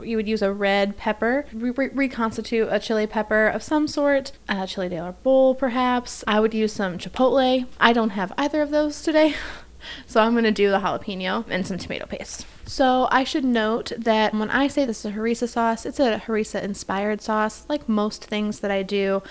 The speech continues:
I take what's traditionally, you know, those sort of components and I make them fit what I like and what I want. So I'm looking at harissa as a red pepper sauce.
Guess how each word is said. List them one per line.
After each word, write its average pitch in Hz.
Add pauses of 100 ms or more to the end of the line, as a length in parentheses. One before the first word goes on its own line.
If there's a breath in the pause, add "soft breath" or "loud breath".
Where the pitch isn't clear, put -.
(320 loud breath)
I 220
take 262
what's -
traditionally, 202 (300 loud breath)
you 226
know, 208
those 202
sort 214
of 202
components 202
and 202
I 196
make 214
them 208
fit -
what -
I 165
like 165
and 196
what 170
I 147
want. 185 (360 loud breath)
So 208
I'm 254
looking 247
at 208
harissa 214
as 208
a 196
red 247
pepper 233
sauce. 208